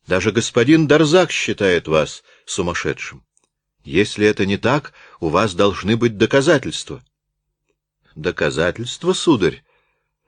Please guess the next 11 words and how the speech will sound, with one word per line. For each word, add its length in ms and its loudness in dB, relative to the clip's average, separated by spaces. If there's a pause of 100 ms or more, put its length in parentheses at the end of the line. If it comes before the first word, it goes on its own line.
Вам 420 2
нужны 460 2
доказательства? 1300 -2 (320)
Ладно, 720 2
будут 500 2
вам 300 0
доказательства. 1040 -4 (300)
Велите 580 4
пригласить 680 2
Фредерика 600 2
Ларсана", 760 0